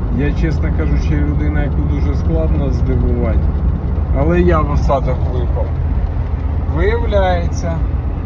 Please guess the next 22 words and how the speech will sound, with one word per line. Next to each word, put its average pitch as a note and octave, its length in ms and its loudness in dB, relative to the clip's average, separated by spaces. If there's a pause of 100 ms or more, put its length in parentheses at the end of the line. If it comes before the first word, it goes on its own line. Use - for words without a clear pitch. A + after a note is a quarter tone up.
(260)
мусор G3+ 560 0
татарів, C#3 720 2 (120)
ка-, D3 100 0 (540)
мусор F#3+ 340 -2
татарів, C#3+ 680 0
да, C#3+ 200 0
є C#3+ 240 -4
такий - 500 -4 (800)
агент E3+ 400 -2
Ф - 120 -2
С D#3+ 300 -2
Б. C#3 320 -2 (580)
Це D3+ 140 -2
вже, D3 200 -2 (140)
блін, - 200 -2
всі, D#3+ 400 -2
е, C3 400 2 (240)
засоби D#3 520 -2
масової - 460 -2 (100)
інформації, C#3 640 -2 (100)
які - 220 -2
опублікували, - 920 0